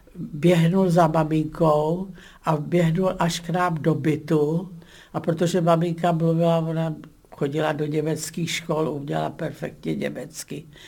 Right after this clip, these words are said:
i česky teda. Takže on ji tehda už dokonce varoval, nic jí neudělal, ale varoval ji, že prostě tohle nemůže dělat.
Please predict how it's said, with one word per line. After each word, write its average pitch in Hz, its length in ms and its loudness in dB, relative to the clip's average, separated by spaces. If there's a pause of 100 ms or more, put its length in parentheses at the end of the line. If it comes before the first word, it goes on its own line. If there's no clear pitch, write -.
(160)
i 151 100 -2
česky 139 500 -6
teda. 160 400 -2 (560)
Takže 170 360 2
on 185 280 4
ji 202 140 6
tehda 185 600 2
už 165 200 2
dokonce 175 600 2
varoval, 180 960 6 (180)
nic 160 340 -2
jí 175 160 2
neudělal, 165 800 2
ale 165 260 0 (340)
varoval 165 640 4
ji, 156 400 0 (280)
že 165 600 4 (320)
prostě 165 340 0
tohle 165 340 2
nemůže 160 500 2
dělat. 143 440 -6